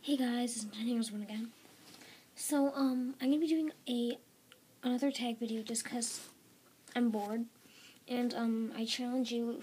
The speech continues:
whoever sees this, p-, um, put my, or make a tag video on your channel with the exact same questions I have here.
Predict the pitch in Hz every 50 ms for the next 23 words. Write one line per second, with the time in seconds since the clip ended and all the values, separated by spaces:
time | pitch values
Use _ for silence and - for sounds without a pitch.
0 | - - 247 302 - - - 233 226 226 254 254 254 254 - - - - 220 214
1 | 220 220 214 - - - 285 294 339 359 - - - - - - - - - -
2 | - - - - - - - - - - - - - - - - - - 269 254
3 | 240 226 214 220 214 - - - - - - - 240 - - - - 262 269 -
4 | 254 262 254 - - - - 247 233 214 214 - - - 233 233 240 240 254 254
5 | 247 - - - - - - - - - - - - - - - - 262 247 240
6 | 240 247 240 240 233 - - - - - 247 233 233 233 226 226 220 226 226 220
7 | 226 226 220 214 214 220 - - 220 226 220 214 226 226 220 220 - 240 233 226
8 | 226 226 226 220 202 208 - - 285 - - - - 247 240 226 - - - 247
9 | 233 233 226 - 220 - - - 214 208 208 214 208 - 220 214 - - - -
10 | -